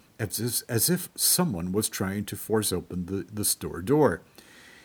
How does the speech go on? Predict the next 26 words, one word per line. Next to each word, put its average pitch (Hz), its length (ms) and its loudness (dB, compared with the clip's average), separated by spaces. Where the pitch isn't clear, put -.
He 71 60 -10
jumped 98 360 -4
up 110 220 4
and 120 240 2
listened, 165 500 4
and 143 220 0
his 143 160 0
first 185 340 4
impressions 160 580 0
were 139 80 -2
confirmed. 151 720 2
He - 140 -4
ran 151 400 0
to 156 100 0
the 147 120 0
window 127 640 6
and 113 180 2
shouted 135 420 0
to - 80 0
Mister 123 320 0
Knapp, 95 280 -2
who 101 100 2
lives 135 400 2
in 123 240 -2
his 131 240 0
home 95 320 0